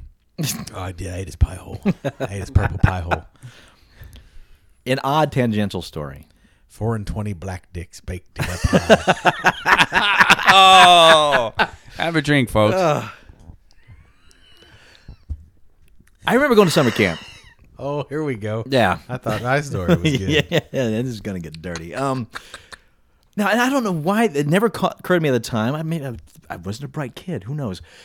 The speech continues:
Speaker 2: But there was a rumor going around, started by the counselors, I believe, uh, some legend of the Purple Pie Man of the camp that lived up in the attic of the mess hall area and so on.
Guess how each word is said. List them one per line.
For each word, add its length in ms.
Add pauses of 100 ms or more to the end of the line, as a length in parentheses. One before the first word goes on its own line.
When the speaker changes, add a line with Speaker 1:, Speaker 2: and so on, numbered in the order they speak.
(320)
Speaker 2:
But 360 (880)
there 260
was 360
a 120
rumor 400
going 280
around, 320
started 500
by 300
the 120
counselors, 500
I 100
believe, 420 (420)
uh, 140
some 300
legend 560
of 380 (320)
the 80
Purple 380
Pie 280
Man 220
of 180
the 80
camp 420 (1700)
that 200
lived 300
up 220
in 140
the 160
attic 480
of 480
the 80
mess 260
hall 500
area 680
and 220
so 260
on. 300